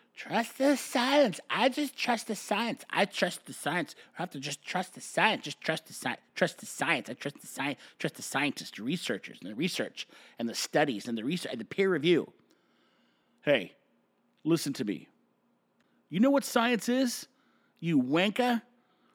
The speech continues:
Science is questioning science. Science is saying, "Hey,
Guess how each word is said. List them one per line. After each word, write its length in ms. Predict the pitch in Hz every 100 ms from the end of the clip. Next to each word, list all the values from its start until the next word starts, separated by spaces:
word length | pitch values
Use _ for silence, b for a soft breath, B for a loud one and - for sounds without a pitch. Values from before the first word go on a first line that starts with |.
| b
Science 540 | - - 208 294 233 -
is 140 | 160
questioning 600 | - - 214 - 190 180
science. 720 | - 143 139 85 - - - b b b b b b b
Science 440 | - - 233 269 196
is 100 | 175
saying, 300 | 180 160 156
"Hey, 260 | 156 160